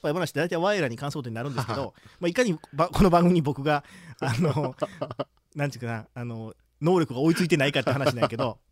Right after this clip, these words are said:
Speaker 1: <laughs> あの、出てくれる高校生もね、
Speaker 2: はい。
Speaker 1: まあ、もっと僕は神経太かったら、
Speaker 2: うん。
Speaker 1: もう片っ端から高校に電話して、
Speaker 2: うんうん。
Speaker 1: 先生にお願いみたいな
Speaker 2: うん。
Speaker 1: こともせなあかんねやろうけど、
Speaker 2: はい。
Speaker 1: まあ、僕奥ゆかしいからさ。
Speaker 2: <laughs> 奥ゆかしい。
Speaker 1: うん。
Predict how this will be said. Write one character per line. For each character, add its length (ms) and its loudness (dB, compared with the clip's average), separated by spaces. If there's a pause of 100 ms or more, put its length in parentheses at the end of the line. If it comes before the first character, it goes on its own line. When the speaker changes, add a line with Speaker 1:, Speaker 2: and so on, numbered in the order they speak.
(140)
Speaker 1:
<laughs> 260 -10
あ 60 2
の、 300 -2 (420)
出 120 -2
て 100 -2
く 80 -2
れ 60 0
る 80 -6
高 180 0
校 160 -2
生 160 -4
も 100 -10
ね、 220 -8
Speaker 2:
は 80 -2
い。 160 -8
Speaker 1:
ま 720 -4
あ、 20 -20 (220)
も 120 -6
っ 40 -12
と 100 -2
僕 140 -4
は 60 -2
神 220 -4
経 180 -4
太 160 -6
か 100 -4
っ 80 -8
た 100 -8
ら、 180 -4
Speaker 2:
う 20 -10
ん。 40 -8
Speaker 1:
も 60 -10
う 20 -12
片 200 -12
っ 60 -20
端 160 -6
か 80 -4
ら 80 -2
高 140 -8
校 100 -10
に 80 -6
電 120 -4
話 120 -8
し 80 -16
て、 120 -10
Speaker 2:
う 40 -8
ん 180 -8
う 120 -12
ん。 60 -16
Speaker 1:
先 200 -8
生 100 -10
に 60 -10
お 80 -10
願 180 -8
い 60 -8
み 100 -8
た 100 -6
い 60 -8
な 240 -12
Speaker 2:
う 40 -8
ん。 180 -10
Speaker 1:
こ 200 -20
と 60 -16
も 80 -14
せ 80 -8
な 100 0
あ 60 -2
か 100 -4
ん 60 -4
ね 60 -4
や 40 -6
ろ 60 -10
う 40 -18
け 60 -12
ど、 100 -12
Speaker 2:
は 40 -8
い。 180 -12
Speaker 1:
ま 120 -12
あ、 20 -10
僕 140 -12
奥 160 -4
ゆ 80 -4
か 100 -2
し 140 -6
い 20 -8
か 120 -18
ら 60 -16
さ。 140 -14 (160)
Speaker 2:
<laughs> 140 -10
奥 220 -2
ゆ 40 -2
か 160 -2
し 140 -8
い。 140 -14
Speaker 1:
う 100 -8
ん。 20 -4